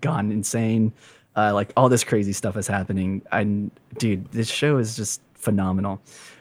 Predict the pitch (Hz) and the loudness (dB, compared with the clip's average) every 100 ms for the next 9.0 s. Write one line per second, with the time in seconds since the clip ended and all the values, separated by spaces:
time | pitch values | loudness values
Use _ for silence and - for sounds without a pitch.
0 | _ 127 120 123 147 147 202 185 165 151 | _ 4 6 6 6 8 8 10 8 6
1 | 131 131 127 120 110 - 110 123 135 139 | 6 4 4 2 2 2 -2 0 2 4
2 | 151 175 180 160 143 131 123 117 110 110 | 4 6 6 6 8 8 8 6 4 2
3 | 117 110 101 101 98 98 92 107 - 95 | 2 2 0 -2 -2 -2 -2 -4 -2 -2
4 | 104 104 - _ _ _ _ _ - 123 | -2 -4 -6 _ _ _ _ _ 4 6
5 | 147 165 165 160 160 120 110 107 104 95 | 8 8 6 6 6 8 8 8 6 2
6 | _ _ _ _ _ _ - - 110 107 | _ _ _ _ _ _ -16 -4 2 4
7 | 98 101 98 - 117 110 - 127 139 156 | 4 2 0 0 2 2 2 4 4 4
8 | - 127 117 110 104 - - 107 104 104 | 2 2 2 2 0 -2 -4 -2 0 0